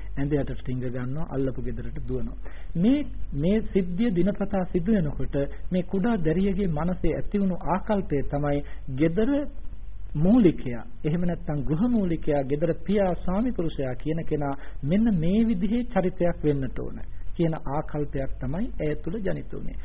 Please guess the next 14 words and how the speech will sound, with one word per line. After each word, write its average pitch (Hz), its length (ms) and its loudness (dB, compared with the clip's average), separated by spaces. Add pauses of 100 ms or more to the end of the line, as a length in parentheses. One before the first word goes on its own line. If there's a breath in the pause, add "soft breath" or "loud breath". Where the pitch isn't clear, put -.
(180 loud breath)
පසු 165 260 -2
කාලයකදී 135 840 -2
ඇය 143 180 -2
විවාහ 156 380 0
වුණා. 131 440 -2
විවාහ 147 360 -2
වෙන්න 135 320 -2
බොහෝම 151 480 0 (160)
ගුණ 151 240 0
යහපත් 147 460 -2
මිනිසෙක් 131 520 -2
Tamanට 127 360 -4
මුණ 120 220 -4
ගැහුණා. 110 320 -4